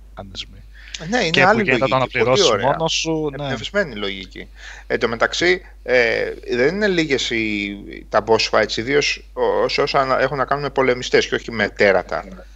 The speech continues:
Speaker 2: ε, που κερδίζονται με τη διαχείριση του ki. Α, έχω επιστροφή. Με τη διαχείριση του ki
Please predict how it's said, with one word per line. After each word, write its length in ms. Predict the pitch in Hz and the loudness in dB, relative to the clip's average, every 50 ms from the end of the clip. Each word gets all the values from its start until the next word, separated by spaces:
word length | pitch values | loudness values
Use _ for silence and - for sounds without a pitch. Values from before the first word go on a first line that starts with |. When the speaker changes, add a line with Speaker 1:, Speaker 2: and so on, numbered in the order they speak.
| - - - - - - - | -20 -20 -20 -20 -20 -10 -2
Speaker 2:
ε, 140 | 131 120 113 | 0 0 0
που 640 | 110 - - 117 117 117 113 107 107 107 98 - - - - - - - - - - - | 0 -2 -4 -4 -4 -2 -2 -4 -4 -6 -8 -8 -10 -14 -16 -20 -20 -20 -20 -20 -20 -4
κερδίζονται 680 | - - 123 117 110 131 143 143 151 190 185 185 202 202 | 2 4 4 4 4 2 2 2 2 0 2 4 2 2
με 260 | 190 180 170 - 151 139 - | 4 2 2 2 2 2 -2
τη 120 | - - | -4 -6
διαχείριση 600 | - 131 127 123 117 - 180 185 175 160 - 131 110 | -2 2 2 2 4 4 4 4 4 2 -2 -6 -8
του 160 | - 110 - - | -10 -12 -10 -6
ki. 240 | - 120 135 160 190 - - - - - - | -4 -2 -2 -2 -6 -8 -12 -18 -20 -20 -14
Α, 120 | - - 120 - - | -10 -10 -10 -8 -6
έχω 240 | - 127 120 110 127 | -6 -6 -4 -4 -4
επιστροφή. 520 | 123 - - - - 117 113 - 120 104 - - - - - - - - - - - - | -6 -6 -8 -10 -10 -10 -6 -6 -6 -6 -8 -10 -18 -20 -20 -20 -20 -20 -20 -20 -20 -8
Με 120 | - 120 110 | -6 -4 -2
τη 80 | 117 | 0
διαχείριση 600 | 110 113 113 117 - - 165 170 175 170 - - | 4 4 4 4 6 4 2 2 2 0 -2 -6
του 120 | - 117 107 - - | -8 -12 -14 -8 -4
ki 360 | 123 123 143 180 208 214 - | -4 -2 -2 -2 -4 -8 -12